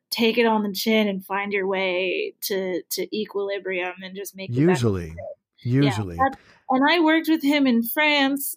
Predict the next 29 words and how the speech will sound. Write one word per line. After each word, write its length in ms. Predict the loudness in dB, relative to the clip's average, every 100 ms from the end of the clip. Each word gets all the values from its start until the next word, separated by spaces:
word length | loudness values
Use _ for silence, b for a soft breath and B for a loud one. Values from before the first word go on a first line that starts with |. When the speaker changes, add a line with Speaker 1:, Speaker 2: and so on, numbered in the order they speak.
| _
Speaker 1:
where 340 | 0 2 2 0
there 240 | 0 2
are 200 | 2 2
lots 340 | 2 2 0
of 80 | -4
stresses, 560 | -4 -2 -2 -2 -2 -2
and 140 | -4 -4
I 100 | 0
will 140 | 0
say, 400 | 0 0 2 0
like, 260 | -2 -6 -8
Jeff 280 | -2 -2 -2 -10 -2
usually 580 | 0 2 2 2 2
just 340 | 0 -2 -4 -8
rolls 460 | -2 2 4 2 0
with 180 | -6 -6
it. 200 | -6 -6 -10 _ _ _ _ _ _
Speaker 2:
I 60 | -4
do. 340 | -2 -2 -4 -8 _ _ _ _ _ b b b -8
So 160 | 0
you, 220 | 2 4 2
you 240 | 4 4
knew 200 | 4 4
I 80 | 4
had 200 | 2 2
to 80 | 2
be 160 | 0
really 360 | 0 0 0 -2
angry 460 | -2 -4 -4 -8